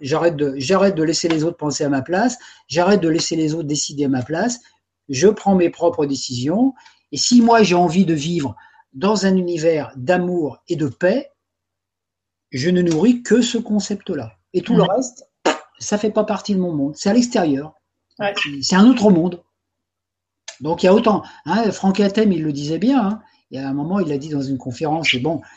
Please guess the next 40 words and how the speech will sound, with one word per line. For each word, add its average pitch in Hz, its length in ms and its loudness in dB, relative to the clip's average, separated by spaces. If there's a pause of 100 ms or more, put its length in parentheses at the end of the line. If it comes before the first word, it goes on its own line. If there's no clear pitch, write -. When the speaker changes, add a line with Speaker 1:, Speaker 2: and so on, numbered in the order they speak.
(100)
Speaker 1:
il 135 60 -2
y 151 40 2
a 180 60 6
autant 240 260 6
d'univers 185 480 2
que 190 80 -6
d'êtres 147 240 -8
humains 170 180 -4
qui - 140 -8
existent, 170 460 -6
hein. 185 100 -16 (340)
Speaker 2:
Mm. 202 220 0 (460)
Speaker 1:
Donc, 151 120 0
sur 208 160 2
la 190 140 4
Terre, 262 180 4
il 233 60 6
y - 20 6
a 165 40 2
six - 280 4
milliards 254 380 4
d'univers 214 480 2
qui - 160 -10
existent 170 380 -4
dans 170 60 -4
notre 190 220 -2
matrice. 185 560 -6 (440)
Déjà, 165 420 -4 (1000)
l'univers 160 460 0
dans 160 120 0
lequel 147 300 -2
tu 151 120 -10
vis, 247 380 4
l'univers 151 440 -2
dans 180 120 0
Speaker 2:
Mm. 180 60 2
Speaker 1:
lequel 175 220 -6
je 127 160 -10
vis, 139 240 -6
moi. 180 440 0